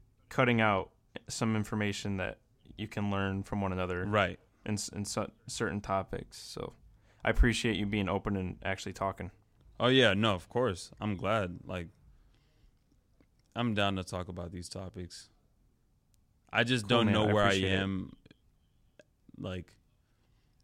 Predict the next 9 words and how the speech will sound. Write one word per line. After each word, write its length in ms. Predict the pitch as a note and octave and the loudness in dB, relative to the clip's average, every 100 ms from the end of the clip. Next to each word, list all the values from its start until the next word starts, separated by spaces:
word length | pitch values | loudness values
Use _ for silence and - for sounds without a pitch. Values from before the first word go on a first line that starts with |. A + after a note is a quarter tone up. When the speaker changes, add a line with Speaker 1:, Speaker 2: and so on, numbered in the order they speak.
| _ - | _ -4
Speaker 2:
I 100 | C3+ | -2
just 180 | C#3 A#2 | -2 -2
don't 160 | A#2 | 0
know 120 | G#2+ | 0
how 180 | G2+ G2+ | -2 -4
this 220 | F#2 F2+ | -4 -6
whole, 220 | - G2 F2+ | -4 -4 -2
like, 300 | F2 - - _ _ _ - _ _ A2 | -4 -8 -14 _ _ _ -20 _ _ -6
m-, 240 | G2 G#2 | -4 -4